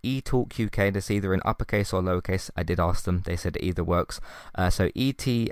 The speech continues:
A L K U K, if you put that in, your promo code, uh, at the checkout, you get twenty percent off your order,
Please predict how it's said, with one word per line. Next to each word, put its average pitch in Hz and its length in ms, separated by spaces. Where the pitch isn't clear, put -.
A 110 220
L 101 180
K 98 460
U 131 200
K, 110 300
if - 220
you 101 40
put - 220
that 101 160
in, 98 160
your 87 80
promo 101 400
code, 98 300
uh, 92 40
at 73 180
the - 60
checkout, 101 380
you 82 60
get 92 140
twenty 123 260
percent 110 400
off 101 300
your 90 240
order, 131 400